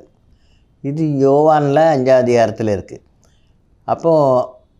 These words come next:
ரெண்டு மீன்களும் ஐந்து வார்கோதுமை அப்பங்களும் ஒரு சிறு பையன் கொண்டு வந்திருக்கான். அதை அந்த அந்திரேயாவிடத்தில் கொடுக்கும்போது, அவன் அதை கொண்டு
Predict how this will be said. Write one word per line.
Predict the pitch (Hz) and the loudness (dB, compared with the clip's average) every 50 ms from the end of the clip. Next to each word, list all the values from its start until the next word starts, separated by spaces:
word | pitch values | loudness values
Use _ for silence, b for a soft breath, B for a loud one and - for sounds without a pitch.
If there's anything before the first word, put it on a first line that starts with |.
| _ _ _ - | _ _ _ -8
ரெண்டு | 135 139 151 165 180 185 202 208 208 202 190 | -4 0 2 2 4 4 2 2 2 2 2
மீன்களும் | 156 135 143 151 156 151 147 131 131 127 120 131 151 202 214 - | 2 2 2 2 2 2 0 2 2 2 2 2 0 -2 -4 -4
ஐந்து | - 104 110 117 131 147 156 165 170 170 170 175 156 | -4 -2 0 2 2 2 2 2 0 0 2 2 2
வார்கோதுமை | 117 107 107 107 117 131 147 156 156 156 - - - 160 156 156 143 147 139 143 139 - | 2 2 2 2 2 2 2 0 0 -4 -8 -2 0 2 2 2 0 0 -2 -2 -2 -2
அப்பங்களும் | 113 104 - - 117 113 110 113 131 156 175 | -4 -4 -4 -6 -6 -6 -4 -6 -6 -4 -4
ஒரு | 180 165 147 139 | -2 -2 -2 -4
சிறு | 143 - - 156 151 160 151 | -6 -6 -6 -4 -4 -4 -6
பையன் | 156 151 131 120 113 127 127 127 117 | -4 -4 -4 -4 -4 -4 -6 -6 -6
கொண்டு | - 127 113 113 104 117 110 101 | -6 -6 -6 -6 -4 -4 -4 -4
வந்திருக்கான். | 95 87 95 82 - 87 - - - | -6 -8 -12 -14 -18 -20 -20 -20 -14
அதை | 107 127 135 139 165 185 185 175 160 - - - | -8 -8 -6 -2 -2 -2 -2 -2 -6 -8 -18 -20
அந்த | - 110 120 120 120 113 113 113 110 107 107 107 113 | -14 -12 -10 -10 -6 -4 -2 0 0 0 0 -2 -2
அந்திரேயாவிடத்தில் | 127 131 139 143 139 135 135 127 123 120 117 107 107 101 - 104 98 | -4 -4 -4 -2 0 2 2 2 2 2 0 -2 -6 -6 -8 -10 -8
கொடுக்கும்போது, | - 110 98 98 92 - 110 101 98 104 117 131 170 175 | -6 -6 -6 -6 -8 -8 -8 -6 -4 -4 -4 -2 0 0
அவன் | 156 135 131 131 127 127 | 2 2 2 2 0 0
அதை | 113 110 107 107 98 | -2 -4 -4 -6 -8
கொண்டு | - - 110 110 117 151 180 196 202 - _ | -8 -8 -8 -6 -4 -4 -4 -4 -6 -8 _